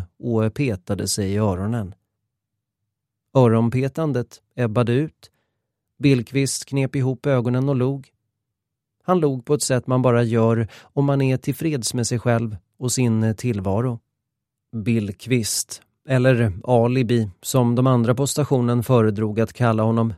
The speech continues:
då de trodde att han inte hörde på, hade under förmiddagen nåtts av ett upprört samtal från Lövsala säteri, några kilometer utanför staden.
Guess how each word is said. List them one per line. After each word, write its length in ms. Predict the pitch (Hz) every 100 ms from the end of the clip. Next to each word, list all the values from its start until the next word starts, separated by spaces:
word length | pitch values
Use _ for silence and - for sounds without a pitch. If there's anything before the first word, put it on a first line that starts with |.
| _
då 100 | 139
de 160 | 143 135
trodde 300 | 160 120 123
att 80 |
han 140 | 139 143
inte 220 | 131 131
hörde 220 | 131 135
på, 300 | 135 185 - - _ _ _
hade 460 | - 120 110 110 113
under 300 | 127 117 117
förmiddagen 720 | 139 117 107 113 113 127 120
nåtts 300 | 113 - 123
av 100 | 117
ett 160 | -
upprört 580 | 139 131 _ 113 117 117
samtal 680 | - 135 101 92 - 113 110
från 260 | - 117 120
Lövsala 720 | 131 101 104 120 110 113 113
säteri, 640 | - 123 - 143 139 101 - _ _ -
några 220 | 123 110
kilometer 580 | 104 120 113 120 117 104
utanför 400 | 95 107 98 101
staden. 600 | - 123 104 98 101